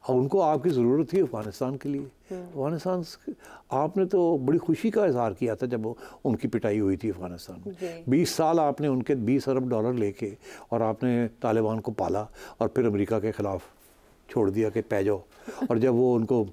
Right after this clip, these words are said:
Speaker 1: मार मार के तालिबान ने निकाला,
Speaker 2: तो आपने
Speaker 1: तो
Speaker 2: कहा गुलामी की जंजीरें
Speaker 1: आपने
Speaker 2: तोड़
Speaker 1: कहा
Speaker 2: डाली।
Speaker 1: गुलामी की, खान साहब ने कहा गुलाम, और ऐसी नहीं तैसी। इसीलिए तो डोनाल्ड ट्रंप ने कहा था, "देखी जाएगी, तो ऐसी भी
Speaker 2: हाँ।
Speaker 1: बदला लवांगे।"
Speaker 2: हाँ।
Speaker 1: तो अब उनको आपकी ज़रूरत छोड़े, वो तो आपके साथ खिलाफ हुए हुए हैं।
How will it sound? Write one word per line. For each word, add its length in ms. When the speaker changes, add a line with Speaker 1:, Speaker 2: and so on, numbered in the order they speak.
Speaker 1:
मार 220
मार 220
के 100
तालिबान 440
ने 80
निकाला, 440
Speaker 2:
तो 360
आपने 160
Speaker 1:
तो 100
Speaker 2:
कहा 100
गुलामी 380
की 120
जंजीरें 320
Speaker 1:
आपने 220
Speaker 2:
तोड़ 100
Speaker 1:
कहा 100
Speaker 2:
डाली। 120
Speaker 1:
गुलामी 260
की, 160
खान 220
साहब 260
ने 80
कहा 120
गुलाम, 220
और 260
ऐसी 380
नहीं 120
तैसी। 640
इसीलिए 420
तो 80
डोनाल्ड 320
ट्रंप 180
ने 80
कहा 160
था, 100
"देखी 320
जाएगी, 260
तो 140
ऐसी 360
भी 60
Speaker 2:
हाँ। 100
Speaker 1:
बदला 220
लवांगे।" 340
Speaker 2:
हाँ। 400
Speaker 1:
तो 80
अब 140
उनको 220
आपकी 260
ज़रूरत 400
छोड़े, 320
वो 200
तो 120
आपके 240
साथ 160
खिलाफ 360
हुए 160
हुए 120
हैं। 120